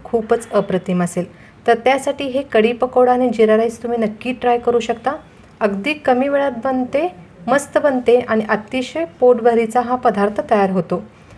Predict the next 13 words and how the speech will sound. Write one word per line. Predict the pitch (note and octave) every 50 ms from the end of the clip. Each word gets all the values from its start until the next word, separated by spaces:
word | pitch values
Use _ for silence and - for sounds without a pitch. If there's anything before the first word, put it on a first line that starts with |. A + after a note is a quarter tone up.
| - - - - -
सगळ्यात | - B3 A#3+ C4 C#4 C4+
महत्त्वाचं | C#4 C#4 C#4 C4+ C4+ C4+ C4 C4+
म्हणजे | C4 C4 B3+ C4+ C4+
सर्वांनाच | C4 - B3 A3+ G3+ F#3+ G#3+ A3+ B3 C4+ D4 C#4+ A3
घरात | G#3 G#3+ G#3 G3+ A3 A#3 A#3+ A#3 - -
आवडेल | A3 A3 A#3 B3+ A3 A3 A3 - - -
अशी | A3+ G#3+ G#3+ - B3+ C4+
ही | B3+ - B3+ C4 D4 - -
कढी | - G#3+ A3 A#3+
पकोडा | A#3 - A#3 A#3 A#3 A3+ A3+
बनून | A3 A3+ A3+ B3 D#4 F4+ -
तयार | - A3 F#3+ F#3 F#3
होते. | F#3 E3+ - F3+ E3+